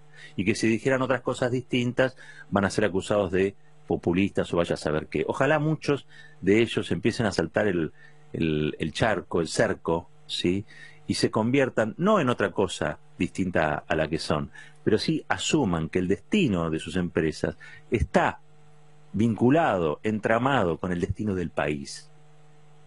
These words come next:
Que si quieren ser grandes empresas y dueños de empresas sanas, saludables, este, tienen que apostar al país. No solamente se puede hacer negocio siendo un monopolio. Tenemos que romper con esa idea. Yo re-,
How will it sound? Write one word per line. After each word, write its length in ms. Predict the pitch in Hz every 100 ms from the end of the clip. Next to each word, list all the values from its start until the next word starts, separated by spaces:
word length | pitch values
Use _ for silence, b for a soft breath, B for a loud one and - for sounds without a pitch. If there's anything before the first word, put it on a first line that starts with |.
| -
Que 80 |
si 160 | 117 117
quieren 340 | 160 160 135 113 b b
ser 300 | - 123 104
grandes 580 | 123 165 156 131 - -
empresas 720 | 98 98 113 98 - 85 - b b
y 100 | -
dueños 340 | 95 165 156 101
de 40 |
empresas 400 | 85 123 113 117
sanas, 440 | - 135 110 87
saludables, 800 | - 85 85 123 110 87 80 78 - b b b -
este, 340 | 82 - 92
tienen 580 | - - 160 143 113 101
que 120 | 92
apostar 580 | 82 - - 104 101 -
al 140 | 95 85
país. 560 | 87 87 78 - - - - - - - - - - - - - - - - - -
No 200 | 156 175
solamente 540 | - 147 123 120 101
se 120 | -
puede 160 | 95 104
hacer 180 | - 101
negocio 360 | 92 95 98
siendo 200 | 92 92
un 60 | 85
monopolio. 720 | 82 80 - 80 76 78 85 - - -
Tenemos 240 | - 110 123
que 80 | 104
romper 520 | 92 90 - 120 110
con 160 | 95
esa 180 | 92 -
idea. 200 | 90 87
Yo 140 | 87 185
re-, 120 | 180